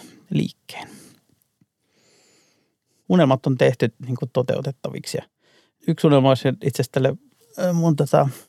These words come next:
kiipeilijäkaverille, joka on nyt valmistunut Englannissa opettajaksi, tää Edward tulisi tänne Suomeen, kun mä oon halunnut sille sitä näyttää.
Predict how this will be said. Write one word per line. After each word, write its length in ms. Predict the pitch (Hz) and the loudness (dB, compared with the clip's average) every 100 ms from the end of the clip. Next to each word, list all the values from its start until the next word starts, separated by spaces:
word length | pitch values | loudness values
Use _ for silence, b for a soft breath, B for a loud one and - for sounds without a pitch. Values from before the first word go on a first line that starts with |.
| _ - | _ -2
kiipeilijäkaverille, 840 | 165 143 131 123 139 127 127 123 | 0 4 4 4 2 2 2 0
joka 200 | 139 - | 0 -2
on 80 | - | -2
nyt 160 | 143 | -2
valmistunut 440 | 127 - - - - | -2 -2 -4 -4 -2
Englannissa 400 | 143 143 - - | 0 -2 -2 -2
opettajaksi, 460 | 156 151 - 147 | -2 -6 -8 -6
tää 100 | - | -2
Edward 500 | 156 151 147 131 135 - | 2 0 0 -2 -2 -4
tulisi 240 | 147 139 | -6 -6
tänne 160 | - 147 | -6 -6
Suomeen, 540 | - - 139 135 - - | -6 0 0 0 -4 -8
kun 120 | 143 | -8
mä 60 | |
oon 80 | 143 | -6
halunnut 360 | 135 127 135 143 | -4 -4 -4 -8
sille 180 | - 135 | -10 -10
sitä 180 | - | -4
näyttää. 500 | 127 123 - _ - | -4 -4 -10 _ -20